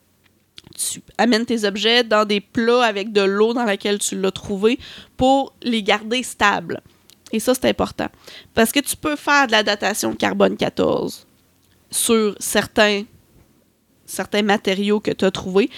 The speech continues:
Pas tous, puis t-, t'as beaucoup plus de chances que ce soit faussé comme résultat, mais c'est possible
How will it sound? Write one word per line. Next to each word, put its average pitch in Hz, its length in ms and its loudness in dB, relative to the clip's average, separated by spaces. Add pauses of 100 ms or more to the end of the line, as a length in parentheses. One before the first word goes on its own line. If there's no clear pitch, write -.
(380)
Pas 277 140 4 (720)
tous, 277 640 4
puis 214 140 -10
t-, - 120 -20 (280)
t'as 208 100 0 (340)
beaucoup 202 200 -12
plus 220 220 -2
de 185 120 6
chances 202 540 0 (300)
que 190 100 -2
ce 196 160 -6
soit 202 320 4
faussé 220 580 0
comme 240 220 -2
résultat, 202 600 2
mais 254 100 -2
c'est 226 120 0
possible 233 640 2